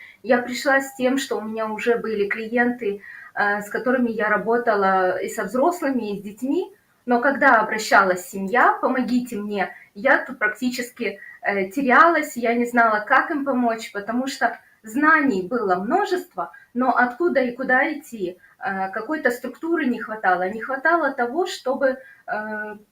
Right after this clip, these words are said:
клиент дождался того, что будут какие-то резу-, з-, результаты из тех методик, которые я знала. Э, и как бы семья должна быть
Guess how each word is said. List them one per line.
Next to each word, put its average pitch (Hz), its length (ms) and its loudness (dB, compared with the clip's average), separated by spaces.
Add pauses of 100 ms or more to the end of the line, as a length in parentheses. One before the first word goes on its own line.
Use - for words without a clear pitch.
клиент 262 560 0
дождался 254 640 2
того, 226 320 -2
что - 240 -6
будут 277 340 -6
какие-то 233 400 -6
резу-, 202 400 -6 (100)
з-, 202 280 -8
результаты 277 840 -2 (220)
из - 140 -14
тех 349 220 4
методик, 269 520 0
которые 254 440 0
я 214 140 0
знала. 170 460 -6 (480)
Э, 175 380 -10 (1300)
и 269 280 4 (400)
как 240 360 4
бы 175 320 -6
семья 247 520 4
должна 247 600 2
быть 233 440 -6